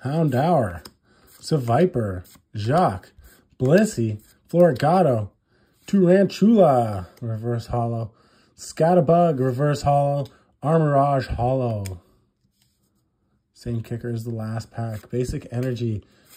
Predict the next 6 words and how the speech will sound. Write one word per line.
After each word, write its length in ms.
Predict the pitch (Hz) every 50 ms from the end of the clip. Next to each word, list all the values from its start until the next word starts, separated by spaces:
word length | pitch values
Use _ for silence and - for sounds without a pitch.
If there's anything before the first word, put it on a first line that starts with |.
| _ -
We 80 | -
have 100 | 117 123
a 60 | 123
Primeape. 600 | 117 - - 117 131 131 135 135 120 107 95 - _ - - - _ _ _ _ _
Pawmi. 560 | - - 143 156 156 151 135 117 104 101 95 _ _ _ _ _ _ _ _ _ - - _ _ _ _ _ _ _ _ _ _ _ _ _ _ _ _ -
Tarantula. 1000 | - 156 156 160 160 156 - - 175 190 180 156 135 120 120 113 110 110 104